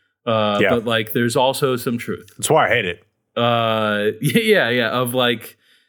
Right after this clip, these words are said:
Speaker 1: they, they, like, it's, it's so fucking pernicious, the idea that they do need structure. And, like, the idea that kids, like, want it, it's, like, obviously silly. But, like,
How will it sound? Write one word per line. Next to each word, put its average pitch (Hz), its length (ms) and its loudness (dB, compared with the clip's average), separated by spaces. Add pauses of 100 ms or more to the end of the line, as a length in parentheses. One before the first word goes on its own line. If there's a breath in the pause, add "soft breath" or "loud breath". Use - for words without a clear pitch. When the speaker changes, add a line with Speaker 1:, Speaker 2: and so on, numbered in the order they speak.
(140)
Speaker 1:
they, 139 680 0 (100)
they, 131 420 2
like, - 320 -2 (220)
it's, - 460 -2 (180)
it's 147 260 -2
so 180 320 4
fucking 127 680 0 (600)
pernicious, 123 640 0
the 113 160 0
idea 113 400 0
that 110 180 -4
they 113 140 2
do 113 240 -2
need 110 420 -2
structure. 107 500 -4
And, 120 200 -2
like, 123 200 0
the 151 100 0
idea 202 280 2
that 185 120 0
kids, 156 340 -2
like, 123 260 -2
want 110 380 -2
it, 101 240 -2
it's, 120 240 -6
like, 131 200 -6
obviously 110 560 -2
silly. 98 440 -4
But, 120 240 -4
like, 135 320 0